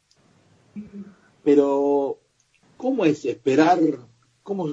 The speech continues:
cómo hacen? ¿Se juntan un rato antes con los muchachos? ¿Se juntan? Porque yo, a mí me tocó vivirlo en, en Madrid,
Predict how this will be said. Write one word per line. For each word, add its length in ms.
cómo 220
hacen? 260
¿Se 100
juntan 340
un 120
rato 340
antes 400
con 140
los 100
muchachos? 1040
¿Se 100
juntan? 880
Porque 220
yo, 80
a 40
mí 80
me 120
tocó 460
vivirlo 460
en, 140
en 160
Madrid, 480